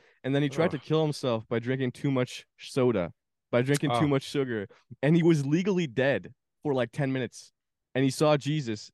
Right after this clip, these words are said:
Speaker 1: and then he came back, and now he's, he's really, like, he, this, there's no smile on this guy. Like, he's
Speaker 2: Oh.
Speaker 1: completely just devoid of any happiness or any emo-, it's, it's insane.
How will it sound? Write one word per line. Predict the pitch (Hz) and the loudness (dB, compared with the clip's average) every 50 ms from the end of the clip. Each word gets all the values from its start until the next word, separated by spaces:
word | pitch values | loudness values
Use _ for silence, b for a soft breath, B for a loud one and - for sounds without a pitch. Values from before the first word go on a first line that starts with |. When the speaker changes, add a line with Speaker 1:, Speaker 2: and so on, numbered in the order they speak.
| _ | _
Speaker 1:
and | 120 127 131 | -4 -2 0
then | 135 | 0
he | 135 | -2
came | 117 - 156 135 123 117 | -2 -2 -2 -2 0 0
back, | 107 117 120 104 101 - - - | 0 0 0 0 -2 -4 -6 -8
and | - 113 117 | -4 -2 -2
now | 123 123 123 127 123 117 110 | 0 0 0 0 0 0 -2
he's, | 117 123 113 110 107 - | -2 -4 -6 -6 -8 -10
he's | - 123 117 110 104 107 - - | -10 -8 -8 -8 -10 -14 -10 -6
really, | 127 127 127 135 135 139 127 123 113 | -4 0 2 2 4 4 4 2 0
like, | 110 113 110 b b b b | -2 -4 -6 b b b b
he, | - 165 156 - | -10 -10 -8 -6
this, | 156 147 151 - - | -4 -4 -4 -4 -4
there's | - 147 165 185 135 | -2 0 0 2 2
no | 135 151 165 175 | 2 2 2 2
smile | - - 135 135 139 127 110 | 0 -2 -2 -2 -2 -2 -2
on | 98 92 | -4 -4
this | 90 85 - | -6 -8 -10
guy. | - 85 80 73 - - _ _ | -8 -8 -8 -8 -10 -14 _ _
Like, | - 117 117 | -6 -6 -6
he's | - 156 151 135 | -4 -6 -6 -2
Speaker 2:
Oh. | 120 | -2
Speaker 1:
completely | 131 143 139 85 - 143 156 170 139 139 151 147 | -2 -2 -2 -2 -4 -4 -4 -4 -4 -4 -4 -4
just | 123 131 127 - b b b _ - | -2 -4 -6 -6 b b b _ -2
devoid | 127 139 127 120 135 147 147 135 | 0 0 2 2 2 4 4 2
of | 123 104 - - | 0 -2 -4 -4
any | 120 135 143 135 117 | -2 -2 -2 -2 -2
happiness | 113 113 113 127 - 139 135 127 131 131 - | -2 -2 -4 -4 -2 -4 -2 -2 -4 -4 -4
or | 131 | -4
any | - 113 127 127 | -4 -2 -2 -2
emo-, | 127 120 120 123 - | -2 -2 -2 -2 -2
it's, | 131 131 - | -4 -4 -2
it's | - 147 143 - | -4 -4 -2 -2
insane. | 147 151 131 - 185 185 120 - | -4 -4 -4 -4 -4 -4 -4 -8